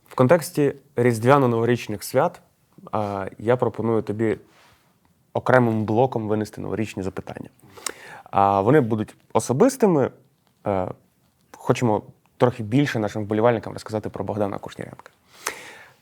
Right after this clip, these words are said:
А, розкажи, будь ласка, про свій улюблений новорічний або різдвяний фільм.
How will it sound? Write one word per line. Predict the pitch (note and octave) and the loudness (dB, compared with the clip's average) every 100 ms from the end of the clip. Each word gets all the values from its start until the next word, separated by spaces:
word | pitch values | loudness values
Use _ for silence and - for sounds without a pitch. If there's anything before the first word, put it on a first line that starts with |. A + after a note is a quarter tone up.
| _ _ | _ _
А, | - A#2+ A#2 A2 - _ _ _ | 2 4 4 2 0 _ _ _
розкажи, | C3+ C3 E3 G#3+ | -2 0 2 4
будь | C#3+ | 4
ласка, | D#3+ - | 4 2
про | B2+ B2+ | -4 -4
свій | - C3+ D#3 D3+ - - | -4 -2 -2 -2 -2 2
улюблений | C3 B2 C#3 C#3 A#2+ A2 - | 4 4 4 2 2 0 -2
новорічний | A2+ A#2 C3 - | 0 2 0 -2
або | G#2 G#2+ | -4 -2
різдвяний | G#2 G#2+ G#2+ G2+ | -2 -2 -4 -6
фільм. | - F#2+ | -8 -10